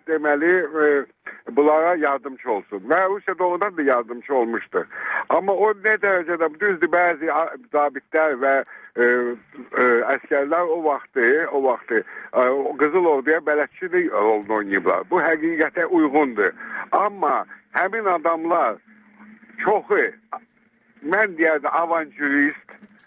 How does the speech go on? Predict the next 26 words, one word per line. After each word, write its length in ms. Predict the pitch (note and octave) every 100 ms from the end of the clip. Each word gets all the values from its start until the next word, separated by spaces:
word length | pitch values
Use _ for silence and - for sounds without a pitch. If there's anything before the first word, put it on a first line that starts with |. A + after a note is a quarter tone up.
| -
avanturist, 800 | - D#3+ D#3+ C#3+ D3+ D3 D3+ - _ - - -
e, 140 | - B2+ B2+
və, 240 | A#2+ D#3+ E3 D3 C#3+
e, 20 | C3+ C3 - - G#2 G#2+ A2+ -
istədiyim 520 | G#3 G3+ F3+ G#3 F#3+ E3+
bilmə-, 440 | F3 D#3+ D3+ D#3 D#3+
bilmə-, 320 | F3 D#3+ D3 - - D#3
bilmədiyi 600 | E3+ D#3+ D#3 C#3 D3 D3+
adamlar 520 | C#3+ C#3+ C#3 C3 A2+
idi. 220 | G#2 G2 - - -
Bu, 120 | F3
bu, 140 | G3+ F#3
bunu 200 | A3 A#3+
axı, 340 | A3+ G3 G#3 G#3+
bu, 100 | G3+ - G#3+
bu 100 | F#3+
bir 120 | A3+
sən 180 | G#3 F#3
tarixi 400 | G3 G#3+ G3 A#3+ G#3
bilmədən 600 | A3 G#3+ G#3+ F3+ A#2+ G#2+ _ _ _ _ _
fikir 300 | - - B3
söyləmək 640 | - G3+ F3+ F3 F#3+ G3 -
çox 200 | G3 E3
asandır. 640 | C3 - D3 A2+ G2 F2 - - _ _
Çox 180 | G#3+ E3+
asandır. 540 | C#3 - C3 G#2+ G#2